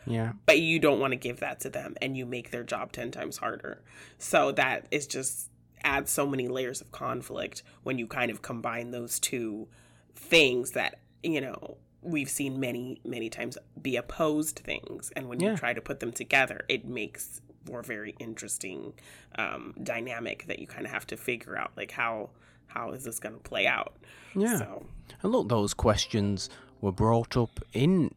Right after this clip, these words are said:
Speaker 1: in Black Klansman itself, weren't they? With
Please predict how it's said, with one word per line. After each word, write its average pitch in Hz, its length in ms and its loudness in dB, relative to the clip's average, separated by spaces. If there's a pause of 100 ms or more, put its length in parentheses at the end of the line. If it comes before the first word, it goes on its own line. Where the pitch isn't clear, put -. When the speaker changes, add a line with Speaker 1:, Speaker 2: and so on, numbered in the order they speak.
(160)
Speaker 1:
in 165 260 6
Black 92 460 0
Klansman 90 680 0
itself, 156 680 0
weren't 147 260 4
they? 90 100 2
With 87 280 -2